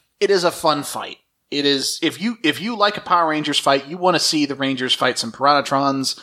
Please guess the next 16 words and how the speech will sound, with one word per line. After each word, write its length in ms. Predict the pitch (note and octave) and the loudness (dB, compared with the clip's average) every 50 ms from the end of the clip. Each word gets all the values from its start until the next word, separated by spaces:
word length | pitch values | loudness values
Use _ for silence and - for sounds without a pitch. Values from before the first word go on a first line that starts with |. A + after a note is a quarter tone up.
| - - - - - _ _ | -16 -20 -20 -20 -20 _ _
and 100 | C3 B2+ | -6 0
Elgar 460 | C3 C3 C3+ C3+ C3+ C#3 C#3 C3+ C3+ | 4 4 4 4 4 4 4 4 4
and 120 | C3 B2 B2+ | 2 2 2
Rygog 720 | C3 B2+ B2 B2+ B2 B2 B2+ B2 B2 A#2+ A#2+ B2 A#2 A2+ | 2 2 2 2 0 0 0 2 2 2 2 0 -2 -6
in 160 | - D#3 C#3 | -6 -6 -4
a 60 | B2+ C3+ | -4 -2
lumber 560 | D3 F3+ F#3+ F#3 F3 F3 E3+ E3 D#3+ D#3+ D#3 D#3+ | 0 2 2 4 4 4 4 4 2 2 0 0
yard, 480 | D3+ D3 D3 D3+ D3 D3 D3 D3 C#3 | 2 2 4 4 4 2 0 -2 -2
like, 340 | C3+ B2+ C3 B2+ - - - _ _ _ _ _ _ _ _ _ _ B2 A2 | -2 0 0 -2 -4 -10 -16 _ _ _ _ _ _ _ _ _ _ -16 -12
here 260 | C3 C3 - D#3 D#3 | -8 -6 -2 -2 -2
you 160 | D#3 D3+ D3+ | 0 -2 -2
go. 440 | C#3 C#3 C3+ A#2+ G#2+ - - B2 - - | 0 2 0 0 0 -4 -8 -14 -2 0
Like, 220 | C3 C3 A#2+ A2 | 0 0 2 0
it's, 340 | B2+ D3+ C#3+ - - - - - | -2 -2 -2 -2 -4 -4 -4 -2
it's 220 | - D#3 C#3 - - | -2 -2 -2 -2 0
not, 280 | D#3 D#3 E3+ F3 - | 0 2 2 2 0